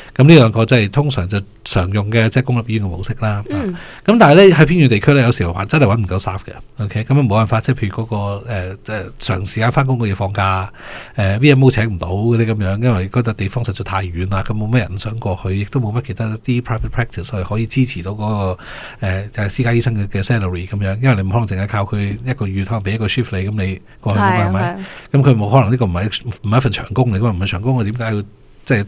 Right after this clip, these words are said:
Speaker 1: 搭三個鐘頭飛機過去，即係睇，睇你個症做一日工呢？噉樣，
Speaker 2: 嗯。
Speaker 1: 噉呢啲人邏-，邏輯上係好難呢個嘅 justify 吖嘛，係咪？噉佢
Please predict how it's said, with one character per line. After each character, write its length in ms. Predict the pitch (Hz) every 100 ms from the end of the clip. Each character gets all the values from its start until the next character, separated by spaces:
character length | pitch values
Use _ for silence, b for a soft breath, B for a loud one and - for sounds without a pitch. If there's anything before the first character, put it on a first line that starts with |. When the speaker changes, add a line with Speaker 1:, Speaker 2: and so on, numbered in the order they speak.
| -
Speaker 1:
搭 120 | 101 -
三 160 | 120
個 40 | 110
鐘 140 | 117
頭 120 | 90
飛 140 | 95 120
機 120 | 120
過 220 | 110 98
去， 160 | 101 92 -
即 100 | 131
係 180 | 98 90 -
睇， 280 | 104 110 95
睇 140 | 110
你 80 | 107
個 100 | 98
症 240 | 101 98 98 101
做 140 | 95
一 40 | 113
日 100 | - -
工 180 | - 277
呢？ 60 | -
噉 80 |
樣， 60 | -
Speaker 2:
嗯。 260 | 202 180 190 B B
Speaker 1:
噉 60 | 175
呢 80 | 220
啲 40 |
人 320 | 180 - 95 104
邏-， 280 | 101 98 -
邏 160 | 113 113
輯 180 | 202 196
上 100 | 110
係 100 | 104
好 60 | 135
難 180 | 147 101
呢 60 | 139
個 60 | 110
嘅 80 | 117
justify 540 | 147 139 98 92 92
吖 20 | 123
嘛， 120 | 101
係 40 |
咪？ 200 | 92 120 - B B B B
噉 120 | 175
佢 280 | 202 139